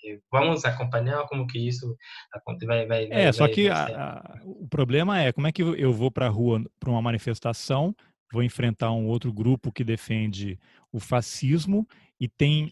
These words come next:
Speaker 2: o aparato policial do Estado que, em tese, está no meio pra servir,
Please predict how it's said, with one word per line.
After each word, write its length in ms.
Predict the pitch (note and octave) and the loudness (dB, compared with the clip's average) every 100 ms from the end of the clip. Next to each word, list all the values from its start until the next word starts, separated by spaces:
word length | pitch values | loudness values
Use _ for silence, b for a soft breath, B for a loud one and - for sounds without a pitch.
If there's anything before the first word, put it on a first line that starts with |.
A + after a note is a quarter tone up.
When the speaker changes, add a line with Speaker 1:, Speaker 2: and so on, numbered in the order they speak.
| - | -2
Speaker 2:
o 80 | C#3 | 0
aparato 680 | C3 D3 C3 C#3 D#3 - | 2 2 4 6 4 2
policial 640 | C#3 C#3 C3+ - C#3+ B2+ A#2 | 0 2 2 0 0 2 2
do 100 | A#2+ | -2
Estado 600 | - - A2+ G#2 G2 F#2 b _ - | -6 -4 -2 -2 -6 -12 b _ -12
que, 160 | C3+ | -4
em 120 | C#3 B2+ | -4 -2
tese, 400 | C3 A#2 G2+ A2+ | 0 0 -2 -6
está 200 | - B2+ | -4 -2
no 140 | B2 | 0
meio 260 | A#2+ A#2 A2 | 2 4 2
pra 160 | A#2+ | 0
servir, 680 | A2 C3+ G#2+ G2+ A2+ A#2+ G#2+ | -2 0 0 0 0 0 -2